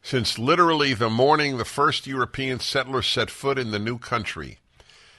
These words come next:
the ethos drilled into American men is, 'Be strong, be brave, and be prepared to protect and defend your family, your homeland,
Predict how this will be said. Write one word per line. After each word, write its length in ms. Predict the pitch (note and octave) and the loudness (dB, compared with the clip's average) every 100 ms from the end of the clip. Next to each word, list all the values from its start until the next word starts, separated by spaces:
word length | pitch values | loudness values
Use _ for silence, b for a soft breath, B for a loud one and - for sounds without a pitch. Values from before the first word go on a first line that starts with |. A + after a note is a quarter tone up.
| B - | B -10
the 200 | G#2 C3+ | -8 -6
ethos 400 | C#3+ - B2+ - | -4 0 0 0
drilled 380 | - B2+ C3+ C3 | 0 2 4 2
into 300 | B2 - A#2 | -2 -2 -2
American 580 | G#2+ B2+ C3 - A2+ | 2 2 2 -2 -4
men 220 | A2+ B2 A#2 | 0 0 2
is, 320 | A2 A2 - | -2 -4 -6
'Be 240 | - C#3 | -6 -4
strong, 520 | A#2+ - D3+ D#3 C3+ | -4 4 8 8 8
be 220 | G#2 C#3+ C3+ | 4 0 0
brave, 460 | G2+ C#3 D#3+ C3+ | 2 4 6 4
and 100 | A#2 | 0
be 140 | G#2+ B2+ | -2 -4
prepared 520 | - A2 C#3+ C#3+ C#3 | -4 -2 2 2 2
to 100 | B2+ | -2
protect 480 | - A2+ - D3 - | -6 -4 0 0 -2
and 120 | A#2+ | -4
defend 380 | A2 - C#3 B2+ | -4 0 -2 0
your 100 | A2 | -4
family, 440 | - C#3+ C3 B2 | 0 0 0 0
your 160 | A2+ G#2 | 0 0
homeland, 600 | C#3+ C#3 B2+ B2 A#2+ G#2 | 2 2 2 2 2 -2